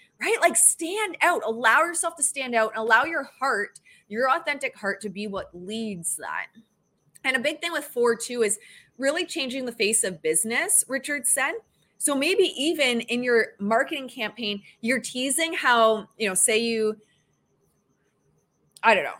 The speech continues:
Oh my goodness. Say you help parents with kids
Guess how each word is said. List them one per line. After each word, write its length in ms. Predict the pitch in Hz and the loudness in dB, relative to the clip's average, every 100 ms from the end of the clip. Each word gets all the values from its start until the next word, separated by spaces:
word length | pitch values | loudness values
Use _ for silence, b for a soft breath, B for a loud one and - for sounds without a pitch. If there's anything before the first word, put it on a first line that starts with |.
| 196 | -2
Oh 120 | 226 | 0
my 120 | 214 170 | 2 -2
goodness. 360 | 151 - - - _ | -4 0 0 -4 _
Say 300 | - - 269 | 0 4 6
you 100 | 302 | 4
help 480 | 330 262 240 233 - B B _ _ _ _ | 0 4 6 6 2 B B _ _ _ _
parents 500 | - 262 254 240 - | -2 2 4 4 0
with 220 | 226 226 - | -2 -2 -4
kids 480 | 240 214 202 - | -2 -2 0 -4